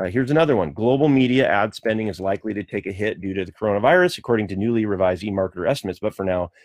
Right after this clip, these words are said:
nearly all the related slowdowns attributable to China alone." That is not true. That's quickly changing. The U S is a part of that as well. But translation, our competition will spend less money on ads.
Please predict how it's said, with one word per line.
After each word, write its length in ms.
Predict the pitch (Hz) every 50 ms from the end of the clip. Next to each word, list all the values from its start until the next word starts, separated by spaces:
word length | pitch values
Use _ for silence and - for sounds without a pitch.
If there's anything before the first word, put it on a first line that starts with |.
| _ -
nearly 220 | 113 113 104 98
all 180 | 90 101 95 92
the 80 | 98
related 300 | 90 90 90 90 85 82
slowdowns 420 | - - 98 95 92 92 87 82 -
attributable 440 | _ - - 104 87 90 82 82 78
to 60 | 78
China 240 | - - 95 87 80
alone." 200 | 82 87 87 95
That 180 | 117 135 143
is 140 | 147 127 -
not 240 | 127 123 120 - -
true. 340 | - - 120 110 110 110 107
That's 200 | 107 98 - -
quickly 340 | - 120 110 - - 92
changing. 500 | - - 101 95 90 87 87 92 87 80 - _ _ _ _
The 60 | -
U 100 | 95 98
S 140 | 92 90 -
is 100 | 87 82
a 60 | 85
part 180 | - - 87 85
of 80 | 80 80
that 120 | 78 76
as 120 | 73 -
well. 320 | - 98 98 90 87 85 - _ _ - - _ -
But 80 | 113
translation, 560 | - - 127 127 123 117 147 156 147 - 117 101
our 100 | 98 -
competition 600 | - 117 110 110 - - - 117 107 - - 98
will 40 | 87
spend 240 | - - 95 87 90
less 240 | 87 87 92 -
money 220 | 107 107 110 110 110
on 140 | 120 131 123
ads. 420 | 92 82 87 98 - - - -